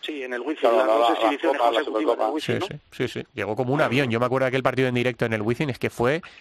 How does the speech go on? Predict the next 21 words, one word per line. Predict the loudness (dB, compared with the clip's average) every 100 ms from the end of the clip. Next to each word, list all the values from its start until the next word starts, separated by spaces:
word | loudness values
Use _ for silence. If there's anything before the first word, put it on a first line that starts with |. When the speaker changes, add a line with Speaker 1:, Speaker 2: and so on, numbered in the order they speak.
| _ _
Speaker 3:
iban | 0 2 4
a |
una | 4 4
velocidad, | 4 2 2
iban | 4 4
al | 2 4
doble | 4 4 0
de |
velocidad | 0 0 0 0
que, | -2 -2 -6 -6 -4
que |
el | 0
Barça, | -2 -2 -4
la | -2
verdad | 0
Speaker 1:
Sí. | -2
Speaker 3:
es |
que | -2
fue, | -2 -2
fue | -2
espectacular. | -2 0 0 -2 -4